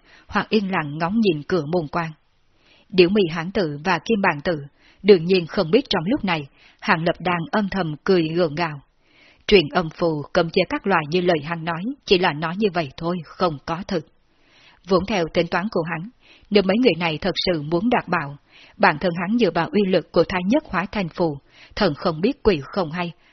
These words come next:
được nước béo cò một phen. Nếu đối phương là tu sĩ có thần thông quá lợi hại, thì chỉ cần âm thầm giám thị. Nhưng hắn không ngờ, vừa mới tiếp cận nơi này, bị quần sáng mở kia cuốn lấy.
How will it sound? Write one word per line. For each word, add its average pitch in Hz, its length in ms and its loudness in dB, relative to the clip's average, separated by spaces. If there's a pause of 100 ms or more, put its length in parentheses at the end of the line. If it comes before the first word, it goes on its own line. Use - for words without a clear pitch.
được 196 200 6
nước 247 220 0
béo 190 160 -2
cò 170 300 0
một 160 220 0 (100)
phen. 175 180 -6 (540)
Nếu 196 160 6
đối 185 160 2
phương 180 320 -2
là 180 160 0
tu 214 180 2
sĩ 180 260 -2
có 247 100 -2
thần 202 260 -2
thông 175 220 -4
quá 175 220 -6
lợi 220 200 0
hại, 151 280 -8 (400)
thì 226 80 4 (100)
chỉ 190 160 2
cần 185 160 -2 (160)
âm 202 180 0
thầm 160 300 -4
giám 165 200 -6
thị. 160 260 -6 (600)
Nhưng 190 160 4
hắn 175 160 -4
không 196 280 -6
ngờ, 151 200 -4 (300)
vừa 185 160 4
mới 180 140 0
tiếp 320 240 0
cận 156 240 -2
nơi 180 140 -2
này, 165 260 -8 (340)
bị 196 160 4
quần 170 260 0
sáng 190 300 -4
mở 208 200 2
kia 185 220 2
cuốn 170 180 0
lấy. 175 280 -4